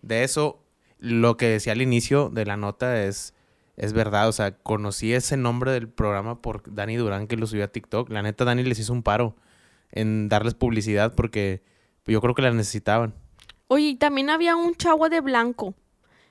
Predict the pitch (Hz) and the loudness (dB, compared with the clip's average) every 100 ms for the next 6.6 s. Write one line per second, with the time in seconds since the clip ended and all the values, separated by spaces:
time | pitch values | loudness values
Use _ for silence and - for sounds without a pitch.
0 | _ 226 240 254 262 302 285 277 294 285 | _ -2 4 4 4 -2 -2 -2 0 0
1 | 226 240 254 233 233 247 247 240 202 214 | -2 0 0 0 0 2 2 2 0 -2
2 | 208 208 202 233 285 - _ _ _ _ | 0 0 -2 -4 -6 -14 _ _ _ _
3 | _ _ - 277 277 247 240 233 262 269 | _ _ 0 4 6 6 4 0 -2 0
4 | 285 - 240 208 214 233 262 - _ - | 0 0 0 2 2 0 -4 -12 _ -4
5 | 240 233 220 208 208 214 226 196 202 208 | -4 -2 -4 -4 -2 -2 0 0 -2 -6
6 | 185 190 196 202 170 | -6 -4 -4 -2 -4